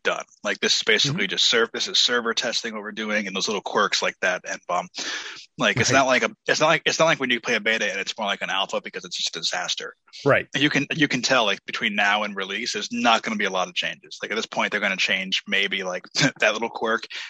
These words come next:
Speaker 1: and some weapon damage, probably. Y-, you know, like, they're not gonna be changing, like, l-, level layout and stuff like that.
Speaker 2: Right.
Speaker 1: Like, the game's done. It's, it's just, you know, at this point, just fixing little quirks like that. Oh my
Speaker 2: All
Speaker 1: God,
Speaker 2: right.
Speaker 1: that,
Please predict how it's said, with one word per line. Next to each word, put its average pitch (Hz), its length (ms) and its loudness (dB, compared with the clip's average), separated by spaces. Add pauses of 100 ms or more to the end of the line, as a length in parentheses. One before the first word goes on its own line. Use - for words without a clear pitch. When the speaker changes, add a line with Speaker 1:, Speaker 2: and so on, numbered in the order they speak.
(120)
Speaker 1:
and 131 120 0
some 113 180 2
weapon 92 280 -2
damage, 73 440 -4
probably. - 400 -8 (100)
Y-, 120 120 -10
you 107 120 -4
know, 95 280 2
like, 90 300 -2 (440)
they're 120 80 0
not 110 140 2
gonna 104 100 0
be 95 80 0
changing, 95 420 0
like, 92 240 -6
l-, 107 140 -8
level 107 340 0
layout 95 360 0
and 87 100 -14
stuff - 220 -8
like - 100 -14
that. - 180 -10 (640)
Speaker 2:
Right. 113 280 4 (1500)
Speaker 1:
Like, 123 100 -2
the 117 80 4
game's 180 240 4
done. 107 200 4 (340)
It's, - 220 -4
it's - 260 -6
just, - 240 -4 (160)
you 110 80 -10
know, 92 80 -10 (340)
at - 80 -16
this 123 120 -6
point, - 280 -4 (460)
just - 240 -4
fixing 117 260 -2
little 98 160 -8
quirks - 340 -4
like - 140 -6
that. - 260 -2 (1400)
Oh 127 100 -2
my - 60 -2
Speaker 2:
All 117 100 8
Speaker 1:
God, 107 220 8
Speaker 2:
right. - 140 2
Speaker 1:
that, 107 80 -2